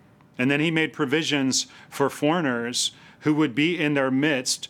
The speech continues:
so that they too could become part of the people of God. And we're gonna develop that kind of heart because God still has this dream,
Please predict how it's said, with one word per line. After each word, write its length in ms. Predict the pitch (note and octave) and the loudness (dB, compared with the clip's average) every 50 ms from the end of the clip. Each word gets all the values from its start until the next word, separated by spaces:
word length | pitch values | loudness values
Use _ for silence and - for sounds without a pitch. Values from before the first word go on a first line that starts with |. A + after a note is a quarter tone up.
| - - - | -18 -12 -6
so 180 | - - D3+ D3+ | -2 0 2 2
that 160 | C#3 D3+ - | 2 0 0
they 140 | E3 E3 E3 | 0 -2 -2
too 380 | - - - G#3 A3 F3 C3 | -2 -2 0 0 2 0 0
could 220 | - - - D3 B2+ | 0 0 -2 -2 0
become 360 | D3 C#3 - D3 D3+ C#3 C3 | -2 -2 -2 -2 -2 -2 -2
part 340 | - - D3+ D3 D#3 D3+ D3+ | -2 0 0 0 -2 -4 -8
of 100 | C#3+ - | -10 -10
the 60 | - | -8
people 240 | - D3 D#3 D#3 D#3 | -8 -6 -2 -2 -2
of 80 | C3 | -2
God. 340 | C#3 E3+ F3 D3 B2+ C3+ C#3+ - _ _ _ - - _ _ _ _ _ _ _ _ _ _ _ - C3 | -2 -2 -2 -4 -4 -8 -12 -20 _ _ _ -20 -20 _ _ _ _ _ _ _ _ _ _ _ -4 -2
And 100 | C3+ C#3+ | 0 0
we're 120 | D#3+ D#3 | 0 2
gonna 180 | F#3 F#3+ F#3 D3+ | 2 0 0 0
develop 680 | C3+ D#3+ C#3+ B2 D3+ E3 F3 D#3+ D3+ C#3+ C3+ C3+ - - - - _ - | -2 -2 0 2 2 2 2 2 2 2 0 -2 -6 -14 -20 -20 _ -4
that 320 | G#2+ C#3+ C#3+ D3+ - - | -2 0 0 -2 -4 -8
kind 340 | - - D3 D3 D3 D3 C3+ | -8 -4 -2 -2 -2 0 -2
of 220 | C3 A#2+ - - - - | -4 -4 -6 -10 -16 -14
heart 480 | - - - C#3+ C#3+ B2+ B2 - - - - - - - - - - _ _ _ _ - | -10 -4 -2 0 0 0 -2 -6 -12 -20 -20 -20 -20 -20 -20 -20 -20 _ _ _ _ -6
because 420 | B2+ B2+ - D3+ D3+ C3+ A#2+ - | -6 -4 0 0 0 0 -2 -4
God 380 | A2 G#2 D3+ D3 D3+ D#3+ D3 - | -4 -2 0 0 0 0 0 -2
still 380 | - - - - E3+ F3 E3 | -2 -2 0 0 0 0 0
has 320 | B2+ - - D#3 D3+ A#2+ - | 0 0 -2 -2 -2 -4 -6
this 240 | B2+ B2 - - B2 | -4 -2 -2 -2 -2
dream, 520 | F#2 - G2+ F#2+ A2 A2 F#2+ F2+ E2+ | -4 -8 -6 -4 -2 -2 -2 -4 -6